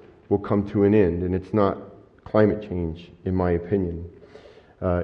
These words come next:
it's through divine judgment involving fire, and, uh, none of these factors,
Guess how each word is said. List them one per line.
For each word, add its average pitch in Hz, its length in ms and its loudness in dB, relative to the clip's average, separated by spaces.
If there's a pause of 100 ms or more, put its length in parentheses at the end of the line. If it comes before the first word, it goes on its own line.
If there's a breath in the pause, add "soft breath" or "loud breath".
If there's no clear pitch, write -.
it's 101 280 0
through 104 280 0
divine 98 420 2
judgment 95 460 2 (520)
involving 92 560 0
fire, 92 360 0 (960 soft breath)
and, 95 460 0 (220)
uh, 87 300 -2 (640)
none 104 220 4
of 101 100 6
these 90 220 -2
factors, 101 720 -2